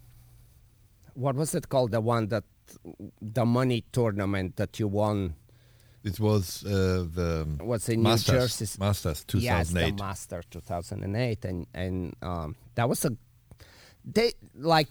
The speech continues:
Speaker 1: things like this was a good idea,
Speaker 2: Mm-hmm.
Speaker 1: but never really ended up going more than one time.
Speaker 2: Well, uh, because, um, um, Carlos went sick, he got cancer.
Speaker 1: Mm.
Speaker 2: And,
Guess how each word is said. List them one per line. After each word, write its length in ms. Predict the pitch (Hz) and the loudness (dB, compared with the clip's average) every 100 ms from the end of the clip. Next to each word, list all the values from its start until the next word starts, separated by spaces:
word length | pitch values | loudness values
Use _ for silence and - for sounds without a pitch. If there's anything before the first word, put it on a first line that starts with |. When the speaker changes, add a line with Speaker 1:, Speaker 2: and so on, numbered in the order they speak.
| - | 0
Speaker 1:
things 280 | 208 233 175 | 0 2 2
like 160 | 139 | 2
this 220 | 113 123 | 2 0
was 200 | 123 117 | 0 0
a 60 | 120 | 0
good 280 | 107 123 113 | 0 0 2
idea, 480 | 104 82 87 73 73 - - - | 2 0 -4 -4 -8 -12 -20 -4
Speaker 2:
Mm-hmm. 200 | - 92 | 2 4
Speaker 1:
but 260 | 151 120 135 | 4 2 2
never 380 | 139 170 185 160 | 4 4 4 4
really 440 | 151 143 135 123 - _ _ _ _ _ _ _ _ - | 4 4 4 2 -2 _ _ _ _ _ _ _ _ 0
ended 360 | 135 135 127 | 2 2 0
up 80 | 113 101 131 _ - | -2 -2 -12 _ -4
going 440 | 127 123 120 117 | 4 6 6 4
more 320 | 107 113 113 | 2 2 2
than 280 | 101 113 101 | 0 -2 -4
one 240 | 98 95 82 | -4 -6 -10
time. 580 | - 104 90 76 69 85 - - - | -8 -6 -6 -8 -10 -12 -16 -14 0
Speaker 2:
Well, 220 | 98 90 - - | 2 2 -4 -2
uh, 280 | 92 90 85 | 2 2 2
because, 840 | - 87 - 101 90 - - - | -2 -4 2 2 2 -2 -10 -6
um, 560 | 92 87 85 82 80 78 92 | 0 2 2 2 0 -2 -2
um, 500 | 80 78 78 78 78 - | 0 0 -2 -6 -8 -12
Carlos 400 | - 92 92 85 | -2 0 2 0
went 220 | 92 85 | 0 0
sick, 240 | - 98 - | 0 -6 -6
he 180 | - 76 | -8 -8
got 220 | - - | -6 -4
cancer. 400 | 87 87 - 139 - - _ - | -2 0 -2 -4 -6 -20 _ -4
Speaker 1:
Mm. 300 | 131 127 104 - _ - | 0 2 0 -6 _ -4
Speaker 2:
And, 340 | 92 90 87 | 2 4 4